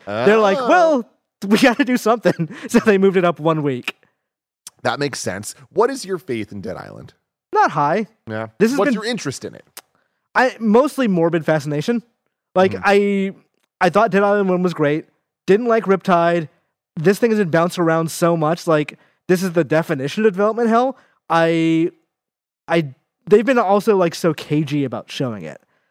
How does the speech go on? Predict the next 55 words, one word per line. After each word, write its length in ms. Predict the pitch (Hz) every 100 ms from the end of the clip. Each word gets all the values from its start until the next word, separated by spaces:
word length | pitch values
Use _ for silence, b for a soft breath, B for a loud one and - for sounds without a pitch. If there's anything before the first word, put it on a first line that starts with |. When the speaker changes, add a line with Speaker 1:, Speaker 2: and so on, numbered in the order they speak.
| -
Speaker 1:
Like, 120 | 165
I 120 | 175
feel 200 | 175 220
like 100 | 190
they've 140 | 175 156
not 240 | 160 151
shown 260 | - 160 147
much 180 | 147 139
of 60 |
this 120 | 127
game 160 | 151 135
at 60 | 135
all 160 | 143
beyond, 280 | 143 135 131
like, 200 | 135 117 _ _ _ -
a 80 | 185
couple 200 | 185 170
of 60 | 160
C 80 |
G 100 | 151 135
trailers 340 | 160 143 139
and 180 | 143 123
maybe 260 | 123 156 185
some 120 | 214
small 240 | 214 214
gameplay 320 | 202 208 220
snippets 320 | 202 233 214 _ -
or 80 | 240 220 202
Speaker 2:
I 40 |
remember 240 | 196 226
Speaker 1:
snippets 280 | 214 214 -
here 100 | 214
and 80 | 202
there. 200 | 208 208 _
Speaker 2:
Snow 160 | - 185
Mike 160 | 208 135
Mike 220 | 120 127
was 100 | 98
watching 560 | 95 92 - 101 92 -
a, 400 | 98 90 87 82
um, 520 | 87 82 80 78 73
showcase 520 | - 113 110 113 92
they 120 | 87 82
did 220 | 78 71
for 100 | 85
the 80 | 80
game 400 | 87 90 82 -
that 100 | 98
was, 140 | 92 90
like, 180 | 85
thirty 320 | - 113 120 135
minutes 300 | 107 - 85
long, 420 | 80 92 135 147 b b _
and, 120 | 123 113
like, 260 | 101 -